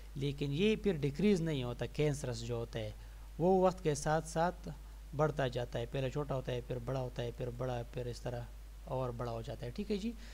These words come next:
ये बड़ा होता है, फिर छोटा भी होता है, फिर भी बड़ा होता है, फिर जाके छोटा होता है। So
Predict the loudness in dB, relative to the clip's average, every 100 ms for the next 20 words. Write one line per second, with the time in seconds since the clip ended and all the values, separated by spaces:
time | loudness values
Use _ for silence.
0 | -14 -2 0 2 6 8 8 4 2 0
1 | 0 -2 2 2 2 0 0 0 0 -2
2 | 0 2 4 2 0 0 0 0 -2 0
3 | 0 2 2 0 -2 -2 -2 -4 -2 -2
4 | -2 0 0